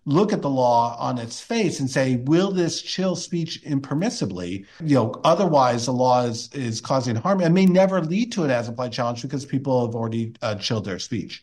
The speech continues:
And Justice Sotomayor said something very interesting at the end. I don't know if you remember this statement, but at the end, Justice Sotomayor said something to the effect of,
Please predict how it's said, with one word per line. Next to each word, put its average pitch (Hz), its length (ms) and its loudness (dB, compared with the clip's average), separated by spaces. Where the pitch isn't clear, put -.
And 143 200 0
Justice 208 440 -4
Sotomayor 143 640 0
said 117 200 -6
something 131 260 -2
very 131 240 -2
interesting 120 380 -4
at 110 140 -2
the 104 160 -2
end. 101 260 0
I 110 80 -4
don't 123 160 -6
know 117 80 -2
if 107 120 -4
you 117 60 -4
remember 104 320 0
this 110 220 -6
statement, 95 380 -6
but 107 200 -8
at 139 160 0
the 160 160 2
end, 180 220 4
Justice 165 380 0
Sotomayor 139 640 2
said 123 300 -6
something 147 320 -2
to 160 60 -2
the 151 40 -4
effect 123 300 -2
of, 113 240 -2